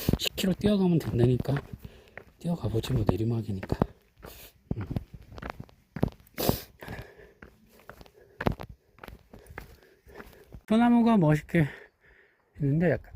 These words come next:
쉬어가는 곳이 여기서 하산 한 삼십 분 하니까, 어, 이 정도 되는 것 같네. 예. 앞으로 이제 한 시간 정도 더 내려가야 돼요.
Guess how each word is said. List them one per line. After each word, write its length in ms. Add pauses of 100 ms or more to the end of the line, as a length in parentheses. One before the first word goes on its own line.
(280)
쉬어가는 520
곳이 200
여기서 300 (800)
하산 260
한 380
삼십 260
분 120
하니까, 380 (840)
어, 200
이 60
정도 340
되는 280
것 80
같네. 200 (1000)
예. 120 (1300)
앞으로 280
이제 100
한 180
시간 220
정도 240 (840)
더 120
내려가야 420
돼요. 160